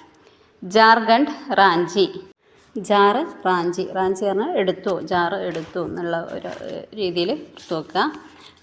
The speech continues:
ഏഹ്, ജാർ എന്നുള്ളത് ജാർഖണ്ഡ്, റാഞ്ചി എന്നുള്ളത് റാഞ്ചി തന്നെ. അടുത്തത് കർണാടക, ബാംഗ്ലൂർ. കേരളം, തിരുവനന്തപുരം. ഇതൊക്കെ എല്ലാവർക്കും അറിയാവുന്നതാണ്.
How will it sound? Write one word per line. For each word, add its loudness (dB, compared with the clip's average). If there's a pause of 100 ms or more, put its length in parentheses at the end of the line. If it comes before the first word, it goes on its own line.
ഏഹ്, -2
ജാർ 4
എന്നുള്ളത് 2
ജാർഖണ്ഡ്, 0
റാഞ്ചി 0
എന്നുള്ളത് -2 (1600)
റാഞ്ചി -2
തന്നെ. -2 (600)
അടുത്തത് -2 (200)
കർണാടക, 4 (460)
ബാംഗ്ലൂർ. 0 (420)
കേരളം, 4 (160)
തിരുവനന്തപുരം. 2 (180)
ഇതൊക്കെ -4
എല്ലാവർക്കും 0
അറിയാവുന്നതാണ്. 2